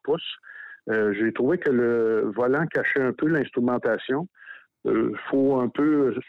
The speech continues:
essayer de, d'ajuster le siège, ajuster le volant pour réussir à avoir la majorité des, euh, des, des, de ce qui est écrit sur le, l'écran. Moi, j'ai trouvé que ça dérangeait un peu. Ça, on s'habitue, là, mais c'est, euh,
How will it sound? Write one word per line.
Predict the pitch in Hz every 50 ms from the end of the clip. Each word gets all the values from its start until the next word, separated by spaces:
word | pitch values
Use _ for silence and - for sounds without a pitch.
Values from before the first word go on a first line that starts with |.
| - _ _ _ _ _ - _ _ - - 113
essayer | - - 131 123 127 147 147
de, | 139 131 127
d'ajuster | 120 127 123 117 113 123 123 - - - 135
le | 131 123 - -
siège, | - 131 135 143 143 131 127
ajuster | 127 110 110 120 - - - 143
le | 135 123
volant | 120 120 113 120 131 143
pour | 127 - 123 110
réussir | 117 120 113 113 - - 143 139
à | 131 117
avoir | 107 101 113 123 131 131
la | 123 120
majorité | 113 117 120 117 107 - 127 123 113 113 107 - - 139 135
des, | 131 117 113 110 107 110 110
euh, | 104 98 95 92 - _ _ - - - - - - - - _ -
des, | - 98 98 110 113 110 110
des, | 104 110 107 107 104 104 107 107
de | 104 110 110 101
ce | - -
qui | - 127
est | 120 - -
écrit | 117 - - 120 113 135 139 135 135
sur | - 127 117 110
le, | 110 110 104 104 104 104
l'écran. | 107 110 110 104 - - 110 123 156 196 196 - _ _ _ _ _ _ _ _ _ _ _ _ _ - - _ - - -
Moi, | 117 123 143 147
j'ai | 131 131
trouvé | 127 117 113 127 135
que | 131
ça | - 131
dérangeait | 110 120 120 117 117 113 110 107 127
un | 123 113
peu. | 104 - 120 131 127 -
Ça, | 143
on | 120 123 123
s'habitue, | 120 - 143 135 127 120 - - - 156 196
là, | 220 214 190 180
mais | 165 151 131 120 113 113 - -
c'est, | -
euh, | 113 110 107 107 104 98 101 101